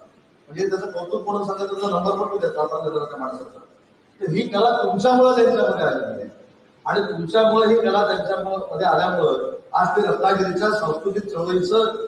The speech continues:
नेतृत्व मुंबईमध्ये करतायत. तर अशी आपल्यातली लोक देखील फार ताकदीनं पुढे आली पाहिजे. साहित्य मंदिर नावाचं एक, अं, काहीतरी आपलं नाट्यगृह आहे, आता ते काम निघालं त्याचं, दामोदर नावाचं एक नाट्यगृह आहे.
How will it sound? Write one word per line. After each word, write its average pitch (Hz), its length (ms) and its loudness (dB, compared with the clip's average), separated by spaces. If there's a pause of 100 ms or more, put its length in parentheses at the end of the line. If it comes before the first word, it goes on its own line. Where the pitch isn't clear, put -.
(100)
नेतृत्व 202 480 0
मुंबईमध्ये 180 480 -6
करतायत. 147 400 -4 (320)
तर 170 60 0
अशी 165 220 0
आपल्यातली 180 540 -2
लोक 160 220 -6
देखील 165 300 -6 (100)
फार 165 120 2
ताकदीनं - 440 -6
पुढे - 200 -10
आली - 260 -10
पाहिजे. - 220 -20 (1000)
साहित्य 202 380 2
मंदिर 196 300 4
नावाचं 202 400 4
एक, 202 280 2
अं, 185 380 4 (1700)
काहीतरी 185 240 -2
आपलं 180 360 0
नाट्यगृह 170 520 0
आहे, - 100 -2 (560)
आता 156 140 -12
ते 170 160 -10
काम 175 280 2
निघालं 156 260 2
त्याचं, - 320 -6 (600)
दामोदर 196 440 4
नावाचं 180 360 4
एक 180 80 0
नाट्यगृह 135 480 -4
आहे. 104 160 -8